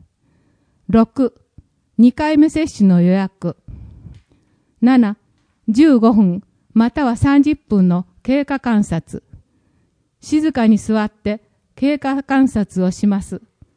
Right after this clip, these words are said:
という流れで接種を行っています。会場には、接種できて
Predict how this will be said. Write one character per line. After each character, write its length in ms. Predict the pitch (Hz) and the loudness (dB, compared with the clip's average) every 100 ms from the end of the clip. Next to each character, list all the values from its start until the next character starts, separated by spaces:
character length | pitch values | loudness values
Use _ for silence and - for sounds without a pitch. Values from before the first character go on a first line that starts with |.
| _ | _
と 120 | - | 0
い 100 | 262 | 2
う 100 | 262 | 4
流 160 | 254 254 262 | 2 0 -2
れ 100 | 247 | -4
で 200 | 180 180 - _ _ _ _ | -4 -8 -10 _ _ _ _
接 360 | - 285 311 - | -6 -4 -4 -2
種 120 | 208 | 0
を 100 | 190 | 0
行 120 | - | 2
っ 180 | 208 226 | 0 0
て 160 | - 175 | -4 -6
い 100 | 160 | -4
ま 160 | 156 | -6
す。 220 | - - - - - - - - - _ _ _ _ _ _ _ _ - | -8 -16 -20 -20 -20 -20 -20 -20 -20 _ _ _ _ _ _ _ _ -10
会 240 | 285 311 | -4 -2
場 200 | 294 320 | 2 4
に 140 | 285 | 6
は、 200 | 247 226 - _ _ _ _ | 4 0 -8 _ _ _ _
接 300 | - 302 349 | -4 -4 -2
種 120 | 240 | -2
で 120 | 214 | -2
き 100 | 233 | -4
て 220 | - 196 | -4 -6